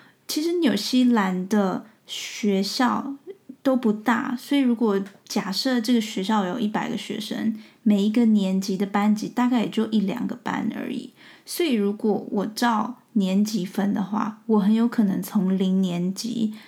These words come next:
到六年级，或甚至是到八年级，都跟同一批学生在同样的环境下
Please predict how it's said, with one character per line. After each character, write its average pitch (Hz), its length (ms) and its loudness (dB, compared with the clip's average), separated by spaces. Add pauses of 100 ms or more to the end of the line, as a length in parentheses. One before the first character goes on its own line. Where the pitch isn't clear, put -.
到 208 160 2
六 208 220 4
年 175 220 0
级， - 220 -4
或 240 180 4
甚 233 220 4
至 226 120 2
是 220 140 0
到 208 220 2
八 190 320 0
年 214 260 0
级， - 280 -4 (280)
都 233 220 4
跟 240 460 4
同 202 320 0
一 226 120 4
批 208 380 0
学 196 320 -4
生 190 500 -2 (320)
在 214 280 0
同 208 320 0
样 214 160 4
的 196 100 2
环 175 320 -2
境 190 240 2
下 190 380 -2